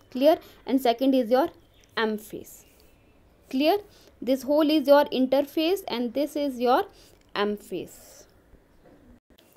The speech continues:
Students, let's now study about G one phase. Okay,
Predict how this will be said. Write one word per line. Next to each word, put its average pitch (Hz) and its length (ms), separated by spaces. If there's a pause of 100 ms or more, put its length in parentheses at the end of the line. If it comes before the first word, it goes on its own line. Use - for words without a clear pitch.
(360)
Students, 311 720
let's 254 340
now 254 200
study 254 500
about 208 440
G 254 220
one 233 220
phase. - 560 (120)
Okay, 311 300